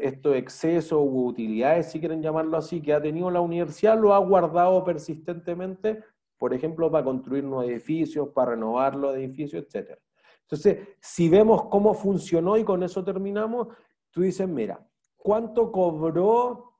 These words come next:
por todos sus programas ejecutivos de pregrado, de posgrado, asesoría, eh, capacitación, etcétera?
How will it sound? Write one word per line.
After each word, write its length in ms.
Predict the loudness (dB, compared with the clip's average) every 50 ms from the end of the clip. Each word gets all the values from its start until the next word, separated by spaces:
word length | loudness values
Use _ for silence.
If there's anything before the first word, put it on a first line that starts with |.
| _
por 260 | -2 -2 -2 -2 0 0
todos 320 | 2 2 2 2 -2 -2
sus 140 | -6 -8 -8 -8
programas 640 | -6 -4 -2 -2 0 0 0 0 0 0 -4 -6
ejecutivos 1000 | -6 -8 -10 -14 -16 -16 -16 -16 -16 -16 -14 -12 -10 -10 -8 -6 -2 -2 -2 -2 -2
de 160 | -4 -6 -6
pregrado, 680 | -6 -8 -8 -8 -8 -6 -6 -6 -4 -4 -2 -2 -2 -2
de 180 | -2 -4 -4
posgrado, 800 | -4 -4 -4 -4 -4 -6 -6 -4 -2 0 0 0 0 0 0 0
asesoría, 1160 | -2 -4 -6 -8 -10 -10 -10 -8 -8 -8 -8 -6 -8 -6 -6 -4 -2 0 0 2 2 2 0 -2
eh, 180 | -4 -6 -6
capacitación, 920 | -6 -6 -6 -4 -4 -6 -6 -6 -10 -8 -6 -6 -6 -6 -4 -4 -2 -2
etcétera? 540 | -2 -4 -4 -2 -2 -2 -2 0 -2 -2 -2